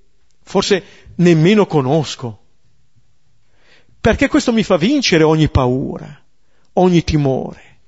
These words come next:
Il sentirmi accolto così libera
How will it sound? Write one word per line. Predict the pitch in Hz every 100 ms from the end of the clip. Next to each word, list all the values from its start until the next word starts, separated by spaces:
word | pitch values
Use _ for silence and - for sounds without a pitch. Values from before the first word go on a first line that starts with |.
| - _ _ _ _ _ _ _ _ _ _ -
Il | 214
sentirmi | - 214 - 269 254
accolto | 208 240 254 - 214
così | 190 135 120 247 170 - - - -
libera | 151 170 220 180 147 135 120 110